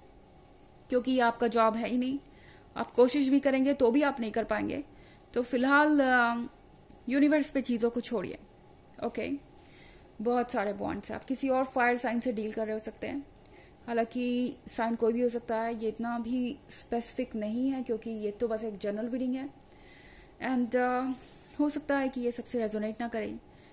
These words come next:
एनर्जी रिवर्स भी हो सकती है अगर आप क्रॉस वॉचर हैं। इसके अलावा अगर आप पिछले वीक की रीडिंग या ईयरली रीडिंग देखना चाहें ट्वेंटी ट्वेंटी थ्री की, तो उसके first quarter, second quarter और third quarter का link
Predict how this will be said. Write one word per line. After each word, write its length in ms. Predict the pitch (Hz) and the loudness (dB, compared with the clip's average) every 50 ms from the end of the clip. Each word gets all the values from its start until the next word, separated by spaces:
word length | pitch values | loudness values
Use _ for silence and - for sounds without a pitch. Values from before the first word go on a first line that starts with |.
| - - - | -20 -10 -6
एनर्जी 460 | 226 226 226 220 220 208 220 240 240 | -2 -2 0 0 -2 -2 -2 -2 2
रिवर्स 460 | 220 220 202 214 226 233 247 233 - | 2 2 2 4 2 2 2 0 0
भी 60 | 247 | -2
हो 60 | 247 240 | -2 0
सकती 360 | - 233 - - 240 233 240 | -2 -4 -6 -4 -2 -2 0
है 180 | 240 233 220 | 0 0 -2
अगर 300 | - - 226 208 220 214 | -2 -4 -6 -4 -2 -4
आप 120 | 214 208 - - | -4 -4 -6 -4
क्रॉस 260 | 247 226 240 - 254 | -4 -4 -2 -2 -6
वॉचर 280 | 247 240 - 240 220 | -6 -4 -4 -6 -4
हैं। 160 | 220 240 262 - - - - - - - - - - - | -4 -6 -8 -10 -12 -20 -20 -20 -20 -20 -20 -20 -16 -12
इसके 240 | - 226 - - - | -10 -10 -8 -8 -6
अलावा 460 | - - 233 240 226 214 233 233 233 | -4 -2 -2 -2 0 0 -2 -2 -2
अगर 360 | 220 - - - 214 214 220 220 | -4 -6 -8 -8 -6 -4 -4 -4
आप 200 | 220 220 - - | -4 -6 -6 -8
पिछले 280 | 233 220 - - 247 247 | -8 -8 -4 -2 -2 -2
वीक 240 | 220 233 208 - | -2 -4 -6 -8
की 140 | - 240 233 | -6 -6 -4
रीडिंग 380 | 220 220 208 202 202 233 262 262 - - - - - - - - - - - - - 240 | -2 -2 -2 -4 -4 -4 -6 -8 -8 -14 -20 -20 -20 -20 -20 -20 -20 -20 -20 -16 -12 -10
या 200 | 233 220 - - 214 | -10 -10 -8 -8 -6
ईयरली 260 | 220 214 214 226 233 | -6 -4 -2 0 0
रीडिंग 260 | 233 233 226 233 233 | 0 0 0 0 0
देखना 300 | 220 214 214 - 233 233 | -2 -2 -2 -4 -8 -8
चाहें 600 | 226 - - 220 214 220 226 226 226 220 226 214 214 - - | -8 -6 -6 -6 -6 -6 -6 -8 -6 -6 -8 -8 -10 -12 -8
ट्वेंटी 220 | 220 202 196 208 | -8 -6 -6 -6
ट्वेंटी 220 | 202 214 208 202 202 | -8 -8 -8 -8 -10
थ्री 240 | - - 226 247 | -8 -6 -6 -6
की, 200 | 262 - 311 320 349 - - - - - - - - - - - - - - | -4 -4 -6 -6 -6 -10 -18 -20 -20 -20 -20 -20 -20 -20 -20 -20 -20 -14 -10
तो 60 | - | -10
उसके 260 | 220 220 - - 240 233 | -10 -8 -4 -4 -4 -2
first 480 | 240 - 233 240 240 233 - - - | -2 -2 0 0 0 -2 -6 -10 -4
quarter, 420 | - 240 233 226 233 233 226 226 226 | -2 -2 -2 0 -2 -2 -2 -2 -4
second 380 | - - 208 - 220 220 220 | -6 -8 -8 -6 -6 -8 -6
quarter 440 | - 220 220 220 214 220 226 220 226 | -4 -4 -4 -2 -2 -2 -4 -4 -4
और 200 | - - - 208 | -6 -6 -8 -8
third 280 | - 220 226 226 214 - | -6 -4 -4 -4 -4 -2
quarter 260 | - 214 208 208 214 | -4 -4 -4 -2 -4
का 80 | 220 | -4
link 360 | 208 202 196 202 226 269 - | -4 -4 -4 -4 -6 -8 -8